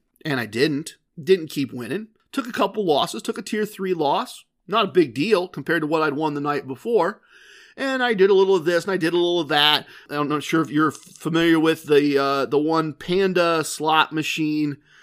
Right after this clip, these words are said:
It's kinda like the Phoenix slot machine, but there's a panda and there's a little devil. That's what, hot stuff,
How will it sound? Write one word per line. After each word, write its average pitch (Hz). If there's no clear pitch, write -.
It's -
kinda 165
like 156
the 147
Phoenix 190
slot 160
machine, 160
but 147
there's 147
a 175
panda 170
and 151
there's 139
a 127
little 175
devil. 156
That's 170
what, 131
hot 160
stuff, -